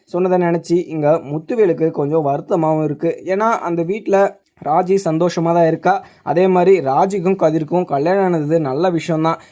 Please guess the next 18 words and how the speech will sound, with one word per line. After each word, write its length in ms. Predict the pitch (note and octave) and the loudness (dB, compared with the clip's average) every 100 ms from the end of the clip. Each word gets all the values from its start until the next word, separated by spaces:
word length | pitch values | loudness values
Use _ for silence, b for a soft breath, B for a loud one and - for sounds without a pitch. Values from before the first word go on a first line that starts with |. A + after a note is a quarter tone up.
| B | B
ஏன்னா 360 | F3+ G#3+ A3 G3+ | -2 2 2 0
அவ 400 | - D#3+ F#3+ F3+ | -2 2 2 2
ஓடி 280 | E3 A3 | 0 0
போனது 480 | G#3 F#3 F3 E3+ F3 | 0 0 2 0 0
எங்களுக்கு 320 | C#3+ D3+ D3 | 0 -4 0
அசிங்கமா 460 | D#3 C#3+ G3+ G3+ F#3+ | 0 0 -2 2 2
இருந்தாலுமே, 560 | E3 D#3 D3 D3 D#3+ - B | 4 2 2 2 -2 -4 B
ஆனா 420 | - F#3 A3 A3+ - - - | -6 -2 0 -2 -8 -20 -12
அவ 280 | - E3+ E3 | -4 0 0
பண்ணி 320 | E3+ D#3 G#3+ | 2 -2 0
வச்ச 280 | A3 F#3+ G3+ F#3 F3+ E3 D#3 | -2 -2 0 2 2 2 0
கல்யாணம் 680 | D3+ D#3+ A3 G#3 E3+ F3 D3 b b | -2 -2 0 2 2 0 -2 b b
எனக்கு 420 | E3 F3 D#3 E3 | -2 -2 -2 -2
தெரிஞ்சு 540 | F3 G3+ F#3+ F3+ C#3 - | 0 2 2 2 -2 -8
நல்லதுக்கு 440 | C#3 F#3 A3 F#3 | -4 -2 -2 -2
தான் 180 | F3+ F#3+ | -2 0
பண்ணி 200 | E3 D#3+ | -2 -2
வச்சிருப்பா. 420 | D3+ D#3+ D3+ E3+ | -2 -4 0 0